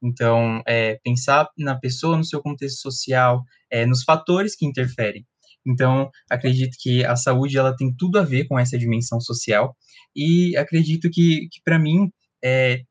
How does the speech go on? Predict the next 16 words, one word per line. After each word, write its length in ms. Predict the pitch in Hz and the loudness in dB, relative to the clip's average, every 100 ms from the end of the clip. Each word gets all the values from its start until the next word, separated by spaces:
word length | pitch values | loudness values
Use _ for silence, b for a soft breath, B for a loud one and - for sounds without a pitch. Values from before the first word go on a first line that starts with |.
| - | -2
ter 200 | 175 214 | 0 0
todo 200 | 190 185 | 0 0
esse 160 | 190 - | -2 0
contato 500 | 170 165 143 156 165 | 0 4 4 4 0
só, 360 | - 156 160 - | 0 0 0 -4
só 180 | - 185 | 0 0
agregou 440 | 185 226 160 165 | 2 0 0 0
pra 120 | 165 | 0
minha 180 | 147 139 | -4 -4
profissão, 480 | 135 135 - 127 139 - b b - | -6 -8 -6 -4 -4 -6 b b -2
é, 380 | 127 127 120 127 | 2 2 0 -2
tanto 280 | 147 165 175 | -2 -2 -2
como, 400 | 170 160 156 147 _ _ _ _ - | 0 2 0 -4 _ _ _ _ -4
é, 320 | 131 127 127 | 0 0 -2
profissional 640 | - 220 - 208 170 180 208 | 0 0 0 0 2 2 0
como, 260 | - 202 | -2 -2